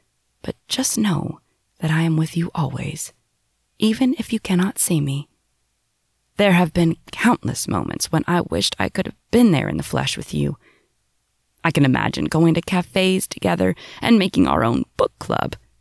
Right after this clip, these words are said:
even if it's just the two of us. Still, though,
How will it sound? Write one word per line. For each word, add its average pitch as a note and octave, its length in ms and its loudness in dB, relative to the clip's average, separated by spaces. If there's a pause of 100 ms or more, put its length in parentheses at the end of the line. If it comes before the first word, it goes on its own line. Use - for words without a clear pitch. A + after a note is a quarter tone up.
(400)
even F#3+ 280 0
if F#3 140 -4
it's - 320 -4
just - 240 -4
the E3+ 80 -4
two C#3+ 220 -6
of A#2+ 120 -10
us. B2+ 280 -12 (880)
Still, D3 400 2
though, A#2+ 380 -8